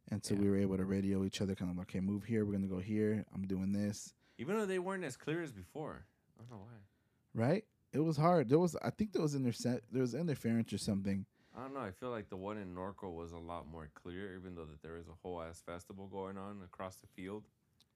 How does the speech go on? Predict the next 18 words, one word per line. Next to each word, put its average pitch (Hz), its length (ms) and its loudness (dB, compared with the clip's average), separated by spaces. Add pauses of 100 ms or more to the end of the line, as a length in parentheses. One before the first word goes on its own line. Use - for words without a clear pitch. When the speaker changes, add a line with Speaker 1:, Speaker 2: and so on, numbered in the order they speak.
(220)
Speaker 1:
Yeah. 104 340 2
Speaker 2:
Versus 85 720 -6
the 80 120 -10
Chino 117 420 -10
one, 76 520 -10 (640)
where 87 340 -6
we're 90 200 -8
just 85 240 -12
inside, 87 400 -10
like, 76 240 -10
this 76 300 -12 (200)
private 117 360 6
Speaker 1:
Jurupa. - 240 2
Speaker 2:
warehouse. 85 680 -8 (140)
Yeah, 90 280 -4
Jurupa, 95 340 -8
my 76 120 -10
bad. 69 200 -14